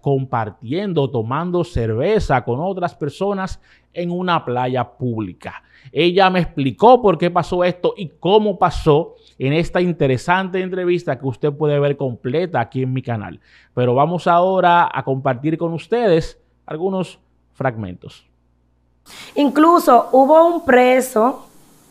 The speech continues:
Speaker 2: del Seibo que me llamó y me ofreció la suma de cien mil pesos para que yo dijera que yo tenía un, que sí, que yo tenía relación con él, porque parece que tenía problemas, porque él le había hecho daño. Yo dije, "No, yo no voy a decir eso".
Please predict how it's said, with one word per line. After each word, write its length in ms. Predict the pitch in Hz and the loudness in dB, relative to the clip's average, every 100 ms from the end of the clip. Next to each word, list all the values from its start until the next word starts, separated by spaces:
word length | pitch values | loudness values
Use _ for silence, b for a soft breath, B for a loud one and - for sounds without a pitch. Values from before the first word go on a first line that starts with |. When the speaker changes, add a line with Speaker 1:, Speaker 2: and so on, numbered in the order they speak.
| _ _ _ _ - | _ _ _ _ -2
Speaker 2:
del 220 | 226 285 | 2 2
Seibo 380 | 285 240 240 226 | 4 4 4 2
que 80 | 226 | 2
me 120 | 214 | 4
llamó 280 | 214 214 254 | 4 2 2
y 20 | |
me 80 | 233 | 2
ofreció 340 | 190 202 202 | 2 0 2
la 120 | 226 | 2
suma 240 | 233 254 240 | 2 2 4
de 100 | 240 | 2
cien 220 | 254 220 | 2 2
mil 160 | 254 | 2
pesos 520 | 247 254 240 226 196 185 | 2 2 4 2 -2 0
para 220 | 196 196 | 2 4
que 160 | 208 | 4
yo 160 | 208 220 | 4 4
dijera 320 | 294 277 285 | 4 2 2
que 80 | 226 | 4
yo 140 | 208 | 2
tenía 180 | 233 226 | 2 0
un, 120 | 233 | 0
que 120 | 233 202 | 0 -2
sí, 180 | - | 0
que 120 | 226 196 | 2 4
yo 100 | 196 | 4
tenía 160 | 214 | 2
relación 320 | 214 208 202 | 2 2 2
con 140 | 202 214 | 0 -2
él, 40 | |
porque 160 | 202 185 | -2 0
parece 240 | 185 185 | 0 0
que 80 | 214 | -2
tenía 200 | 220 220 | 0 -2
problemas, 380 | 220 214 196 208 | 0 2 4 2
porque 180 | 180 185 | 0 0
él 60 | |
le 60 | 185 | 2
había 100 | 190 | 2
hecho 140 | 190 202 | 2 0
daño. 160 | 202 | 0
Yo 80 | 190 | 0
dije, 180 | 214 202 | 0 0
"No, 160 | 226 | -2
yo 80 | 262 | -2
no 60 | 196 | -2
voy 80 | 196 | -2
a 40 | |
decir 260 | 208 190 196 | -2 -2 0
eso". 320 | 196 214 - | 0 -4 -10